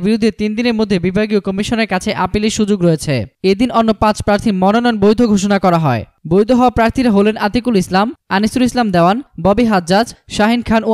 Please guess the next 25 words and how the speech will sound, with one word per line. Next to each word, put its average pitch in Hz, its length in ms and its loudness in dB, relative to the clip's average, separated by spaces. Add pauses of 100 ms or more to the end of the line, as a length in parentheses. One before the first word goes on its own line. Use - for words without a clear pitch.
(100)
আব্দুর 190 280 -2
রহিম। 143 240 0 (420)
জাতীয় 196 320 2
পার্টির 247 300 0
প্রার্থী 220 280 0
ছিলেন 240 260 -2
ব্যান্ডশিল্পী 214 400 -2
শাফিন 220 380 0
আহমেদ। 139 300 0 (220)
তিনি 202 160 0 (100)
গত 247 120 0 (180)
আটাশ 226 180 0 (100)
জানুয়ারি 226 360 2
জাতীয় 202 220 0
পার্টি 240 320 0
থেকে 247 240 -4
ফর্ম 214 240 0
সংগ্রহ 202 240 2
করেন। 135 300 0 (340)
ঢাকা 190 180 0 (120)
উত্তর 240 220 0
সিটি 254 260 -4
কর্পোরেশনের 226 540 0
মেয়র 214 200 0
পদে 240 160 2